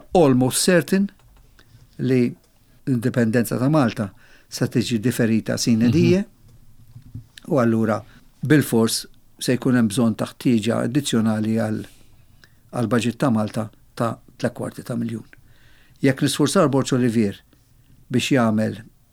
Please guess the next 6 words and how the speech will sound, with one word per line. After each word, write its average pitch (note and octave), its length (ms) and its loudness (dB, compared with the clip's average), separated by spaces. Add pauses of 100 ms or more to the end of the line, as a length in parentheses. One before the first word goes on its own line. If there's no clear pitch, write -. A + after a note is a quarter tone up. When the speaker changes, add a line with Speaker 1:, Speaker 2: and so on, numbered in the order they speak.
(480)
Speaker 1:
iktar A#2 460 -2 (880)
tuħ D3 320 2
fis-sussidji A#2+ 600 -4
li D#3 120 0
qed D#3+ 160 -6
jagħmel, A#2 300 0